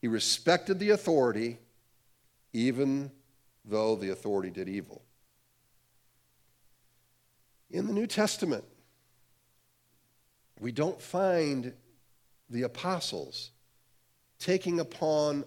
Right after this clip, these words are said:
a role as a social reformer or a social philosopher.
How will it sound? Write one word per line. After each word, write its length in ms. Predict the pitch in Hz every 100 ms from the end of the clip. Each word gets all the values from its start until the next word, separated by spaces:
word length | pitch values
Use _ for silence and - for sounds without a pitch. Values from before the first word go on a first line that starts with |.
| -
a 80 | 123
role 560 | 113 151 143 120 117 -
as 440 | 117 117 107 - _
a 60 | 117
social 520 | - - 170 - 147
reformer 600 | 135 127 - 170 135 78 - _ _ _ _ _ _ _ _ _ _ _ _ _ _ _ _ _ _ _ _ _ _ _ -
or 160 | 135
a 80 | 131
social 600 | - 165 151 - 143 127 - _ _ _ _
philosopher. 720 | 131 131 175 - 104 -